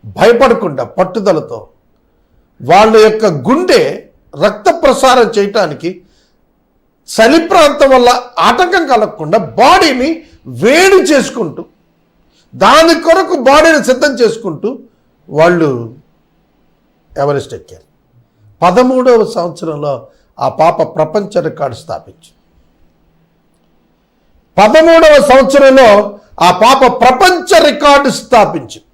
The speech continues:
భారతదేశంలో చిన్న పిల్ల ఆవిడ ఎవరెస్ట్ శిఖరాన్ని ఎక్కి.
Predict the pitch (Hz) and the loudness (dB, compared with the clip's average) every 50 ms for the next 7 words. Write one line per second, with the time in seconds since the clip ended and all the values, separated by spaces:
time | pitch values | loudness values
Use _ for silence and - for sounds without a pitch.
0 | _ _ _ _ _ _ _ _ _ _ _ _ _ _ _ _ _ _ _ - | _ _ _ _ _ _ _ _ _ _ _ _ _ _ _ _ _ _ _ -2
1 | 139 190 247 277 277 277 269 254 233 - 226 233 220 196 208 190 156 - - - | 2 4 4 4 4 4 4 2 2 2 0 0 0 0 -2 -2 -2 -6 -12 -20
2 | _ _ _ _ _ _ _ _ _ _ _ _ - 262 285 320 349 370 370 381 | _ _ _ _ _ _ _ _ _ _ _ _ -4 -2 -2 0 0 -2 0 2
3 | 359 302 - - - 233 202 185 156 123 110 - - _ _ _ _ _ _ _ | 2 0 0 0 0 0 0 0 -2 -4 -6 -10 -16 _ _ _ _ _ _ _
4 | _ _ _ _ _ _ _ _ _ _ _ - 170 180 180 175 165 160 151 135 | _ _ _ _ _ _ _ _ _ _ _ 0 0 2 2 2 0 0 -2 -2
5 | 131 - - - _ _ _ _ _ _ _ _ _ _ _ _ _ _ _ _ | -4 -8 -14 -18 _ _ _ _ _ _ _ _ _ _ _ _ _ _ _ _
6 | _ _ _ _ _ _ _ - _ _ _ _ _ 147 151 165 208 220 233 220 | _ _ _ _ _ _ _ -20 _ _ _ _ _ -4 -2 2 2 4 2 2
7 | 233 - 170 175 165 - 151 120 135 131 120 107 90 85 - _ _ | 0 -4 -8 -8 -10 -10 -12 -12 -10 -10 -10 -12 -12 -16 -20 _ _